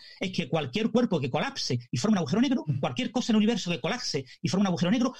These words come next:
por ejemplo, ondas gravitacionales de muy alta energía, de muy alta intensidad, cuando chocan,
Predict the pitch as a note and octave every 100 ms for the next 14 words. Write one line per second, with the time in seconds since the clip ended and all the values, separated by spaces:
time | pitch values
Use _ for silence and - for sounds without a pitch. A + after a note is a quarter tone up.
0 | - C#3 F#3 E3 G3 G#3+ G#3 G#3 G3 F#3
1 | G3+ G#3+ F#3 E3+ G3 G#3 F#3+ F#3 E3+ D3+
2 | A#2 A3+ B2 - - D#3 G3 F#3 F#3+ -
3 | F#3 G#3 - _ D#3 D3 B2+ - B3 F#3
4 | B2+